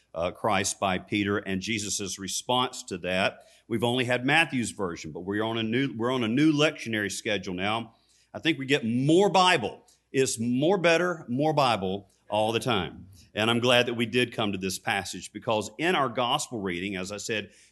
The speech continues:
Peter confesses that Jesus is the Christ of God, the Messiah God has promised to Israel. But then Jesus responds to Peter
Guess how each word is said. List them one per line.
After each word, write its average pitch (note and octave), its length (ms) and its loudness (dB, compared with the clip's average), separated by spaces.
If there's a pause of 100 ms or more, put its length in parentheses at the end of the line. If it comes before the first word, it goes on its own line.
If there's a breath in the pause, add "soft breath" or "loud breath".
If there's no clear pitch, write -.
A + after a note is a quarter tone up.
Peter F#3 260 2
confesses D3 680 -2
that A#2 200 0
Jesus D3+ 560 0
is B2+ 380 0
the A#2+ 120 -6
Christ C3 580 0
of A2+ 140 -6
God, F2+ 420 0 (400 soft breath)
the A#2 120 2
Messiah E3+ 680 6
God C3+ 380 4
has C3+ 200 0
promised G#2+ 560 0
to A#2 120 -2
Israel. B2 520 2 (500 soft breath)
But C3+ 140 2
then G3 220 6
Jesus A#3 540 2
responds F3+ 680 4
to E3 100 -4
Peter C#3 520 2